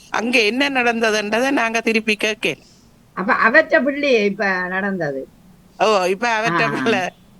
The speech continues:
Speaker 1: எங்கட மகன், மகன்ட
Speaker 2: ஆ.
Speaker 1: மகன் தான் கடிச்சிருக்கிறான். அது இப்ப அது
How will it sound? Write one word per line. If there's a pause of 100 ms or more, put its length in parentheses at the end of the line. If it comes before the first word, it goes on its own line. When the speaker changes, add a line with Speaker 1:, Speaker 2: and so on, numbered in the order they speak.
(100)
Speaker 1:
எங்கட
மகன்,
மகன்ட
Speaker 2:
ஆ.
Speaker 1:
மகன்
தான்
கடிச்சிருக்கிறான். (300)
அது
இப்ப
அது